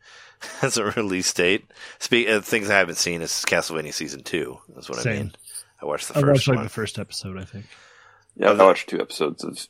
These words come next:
Speaker 3: season two.
Speaker 1: I don't know if I even watched one episode of it. I don't think I watched any of it. I watched the first season, and I was like, "Oh, okay, that's all right," and then I just didn't watch anymore.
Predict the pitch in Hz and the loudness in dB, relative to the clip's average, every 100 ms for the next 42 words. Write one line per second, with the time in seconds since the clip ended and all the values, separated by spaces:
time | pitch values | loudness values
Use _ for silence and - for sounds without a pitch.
0 | - - 65 55 - - - _ - _ | -10 -4 -2 -4 -6 -6 -8 _ -20 _
1 | _ - 175 190 185 175 175 165 151 151 | _ -2 0 0 -2 -2 -4 -2 -2 -2
2 | - - 82 80 - - 73 73 73 - | -4 -4 -2 -4 -8 -6 -4 -4 -6 -6
3 | - 151 156 147 147 - 131 101 107 104 | -6 -6 -2 -2 -2 -4 -4 -2 0 4
4 | 139 170 127 147 147 - 101 95 92 90 | 4 2 0 0 0 0 0 0 0 0
5 | 98 95 131 131 127 110 113 - 76 78 | 0 0 2 0 2 0 0 -2 0 0
6 | 82 87 87 85 80 - - - 62 50 | -2 -6 -6 -8 -8 -12 -12 -12 -12 -12
7 | 55 - 58 60 64 | -16 -16 -16 -14 -14